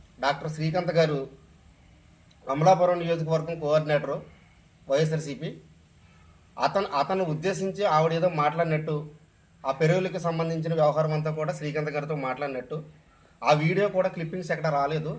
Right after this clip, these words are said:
మహాన్యూస్లో స్క్రోలింగ్ రావటం జరిగింది, దాన్ని మేము తీవ్రంగా ఖండిస్తున్నాం. ఎందుకంటే ఎక్కడో నెల్లూరులో జరుగుతున్నటువంటి వ్యవహారానికి మన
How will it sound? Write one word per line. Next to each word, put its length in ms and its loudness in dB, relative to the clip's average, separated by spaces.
మహాన్యూస్లో 640 0
స్క్రోలింగ్ 460 4
రావటం 260 4
జరిగింది, 340 -2
దాన్ని 400 4
మేము 160 -4
తీవ్రంగా 400 0
ఖండిస్తున్నాం. 440 -6
ఎందుకంటే 500 2
ఎక్కడో 460 0
నెల్లూరులో 480 -2
జరుగుతున్నటువంటి 600 -4
వ్యవహారానికి 600 0
మన 100 -4